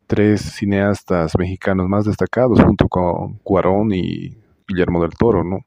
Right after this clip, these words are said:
La película es muy, muy fuerte, tiene un mensaje muy bonito para las nuevas generaciones, como las antiguas generaciones. Iñárritu sorprendió a la crítica y al público con este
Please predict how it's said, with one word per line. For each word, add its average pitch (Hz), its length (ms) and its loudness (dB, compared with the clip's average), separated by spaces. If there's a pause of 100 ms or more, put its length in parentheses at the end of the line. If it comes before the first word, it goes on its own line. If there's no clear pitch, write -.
(120)
La 101 140 0
película 107 400 2
es - 200 -2
muy, 107 800 2
muy 101 140 -4
fuerte, 104 680 2 (120)
tiene 101 180 -6
un 98 80 -2
mensaje 92 400 -4
muy 95 180 -2
bonito 101 600 0 (260)
para 80 220 -4
las 80 300 -8 (120)
nuevas 92 260 -2
generaciones, 87 800 -4 (320)
como 95 260 -4
las 87 200 -4
antiguas 101 360 -2
generaciones. 85 680 -2 (200)
Iñárritu 113 720 2
sorprendió 101 460 2
a - 20 4
la 113 100 2
crítica 95 640 -2
y 82 120 -2
al 78 340 -4 (480)
público 110 760 2
con 85 260 -10
este 85 500 -8